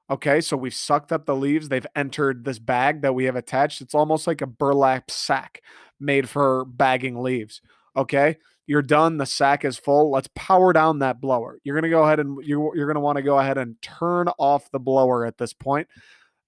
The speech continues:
And then there's a little clip. There's a button you hit. The burlap sack filled with all these old garbage leaves, it detaches now. Are you with me? You hit this button and it detaches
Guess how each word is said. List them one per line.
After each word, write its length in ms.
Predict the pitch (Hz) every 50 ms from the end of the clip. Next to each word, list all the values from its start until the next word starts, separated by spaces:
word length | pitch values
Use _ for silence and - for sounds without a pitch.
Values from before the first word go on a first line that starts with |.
| _ _ _
And 220 | 147 147 143 139
then 380 | 160 180 170 139 131 147 151 - _ _
there's 160 | 147 139 127
a 40 | 139
little 220 | 139 156 160 156
clip. 420 | - - - - 175 156 123 - _
There's 200 | - 131 120 127
a 60 | 123
button 420 | 117 - - 143 147 165 165 160
you 160 | 151 139 131
hit. 240 | 123 127 143 165 180 - _ _ _ _ _ _ _ _
The 140 | 143 147 147
burlap 600 | 135 123 - 160 175 208 220 214 196 208 220 220
sack 480 | - - - 190 208 233 214 127 - -
filled 420 | - - - 175 185 196 180 151
with 220 | 135 143 139 - -
all 160 | 143 143 143
these 240 | 135 139 135 123 151
old 400 | - 156 156 160 165 165 151 143
garbage 460 | 131 143 139 143 151 151 147 139 127 127
leaves, 480 | 131 143 156 143 117 107 104 113 - - _ _ _ _ _ _ _
it 220 | - 180 202 165 -
detaches 800 | - 233 233 - - - - 196 208 220 214 - - 135 117 127
now. 320 | 120 120 117 - - - _ _ _ _ _ _ _ _
Are 60 | 139 139
you 100 | 135 127
with 240 | 131 147 160 -
me? 220 | - 208 240 226 - - _ _ _ _ -
You 160 | 147 147 139
hit 200 | 131 175 202 -
this 180 | - 220 208 170
button 440 | 147 - 165 175 190 196 208 208 -
and 140 | - 151 147
it 160 | 156 160 -
detaches 960 | - 214 214 170 - - - - 196 214 208 - - - 127 - - - -